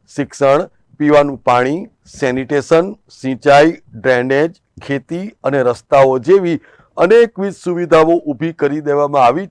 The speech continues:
છે એવું ખુદ સાંસદ જસુ રાઠવાએ જ જણાવ્યું હતું. હવે સવાલ એ છે કે એક પણ રૂપિયો ગ્રાન્ટમાંથી વપરાયો જ નથી, તો આ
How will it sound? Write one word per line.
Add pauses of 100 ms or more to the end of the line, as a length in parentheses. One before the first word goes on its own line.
છે (400)
એવું (140)
ખુદ (360)
સાંસદ (140)
જસુ
રાઠવાએ
જ
જણાવ્યું
હતું. (640)
હવે
સવાલ (160)
એ (200)
છે (420)
કે (240)
એક (120)
પણ
રૂપિયો (140)
ગ્રાન્ટમાંથી
વપરાયો
જ
નથી, (420)
તો
આ